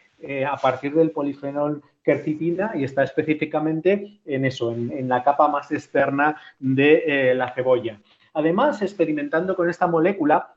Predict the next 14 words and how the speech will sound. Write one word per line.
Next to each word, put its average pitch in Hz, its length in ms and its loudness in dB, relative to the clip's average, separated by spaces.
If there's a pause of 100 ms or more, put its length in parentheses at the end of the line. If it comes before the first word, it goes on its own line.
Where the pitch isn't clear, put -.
los 156 220 -2
científicos 170 560 -2
han 202 160 -4
visto 208 300 -4
que 160 100 0
en 143 140 -2
dosis 208 380 -2
muy 208 360 0
bajas 202 540 0 (360)
protege 190 800 4 (320)
en 160 200 0
la 165 260 2
mucosa 208 580 -4
intestinal. 160 960 -2